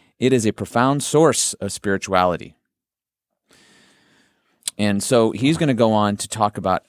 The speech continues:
how science and the, what he calls self-awareness, we all need to have a, a self-awareness of everything going on and, and, uh, of, of ourselves and of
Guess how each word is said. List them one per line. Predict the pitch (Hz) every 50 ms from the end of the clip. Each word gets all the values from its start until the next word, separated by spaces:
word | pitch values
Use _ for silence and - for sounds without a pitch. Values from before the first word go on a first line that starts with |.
| _ -
how | - 107 98 92 92 92 - _ _ _ _ _ _ -
science | - - - - - 143 135 156 165 147 104 92 92 - - - - - - - _ _ _ -
and | 101 101 95 95 92 92 90 - -
the, | 80 - 104 - - 78
what | 80 107 104
he | 117 113
calls | - 120 113 107 104 -
self-awareness, | - - - 139 147 147 - 123 107 101 113 117 131 135 120 92 90 - - - - - _ _ _ _ _ _ _ _ _ _ _ _ _ _ _ _ _ - - -
we | 98 101 104
all | 104 107 107
need | 110 107
to | 101 101
have | 110 98
a, | 92 92 90 - _
a | - 90 90
self-awareness | - - 131 123 127 - 117 113 117 120 107 101 -
of | 87
everything | - - 123 139 127 143 131 - - 131 127 127 127 - -
going | 95 113 113 110 110 110
on | 104 104 107 104 92
and, | 80 - - -
and, | 85 78 -
uh, | - 85 -
of, | 87 87 82 85 - - - -
of | - 95 82 87
ourselves | 85 85 - - 131 123 120 120 117 117 107 - -
and | 78 78
of | 76